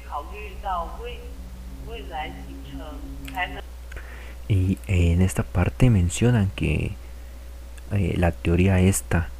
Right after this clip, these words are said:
Speaker 2: que es de viajes en el tiempo, donde explican que si un, dos gemelos, uno de ellos viaja al espacio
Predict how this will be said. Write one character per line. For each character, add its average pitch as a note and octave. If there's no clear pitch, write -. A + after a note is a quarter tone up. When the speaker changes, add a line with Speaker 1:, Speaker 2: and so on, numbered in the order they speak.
Speaker 2:
que E2+
es F2
de F2+
viajes E2+
en F2
el E2
tiempo, G2
donde D#2+
explican F#2
que -
si E2+
un, F#2+
dos F#2+
gemelos, F#2
uno F#2+
de F2
ellos E2+
viaja F2+
al G2
espacio G2+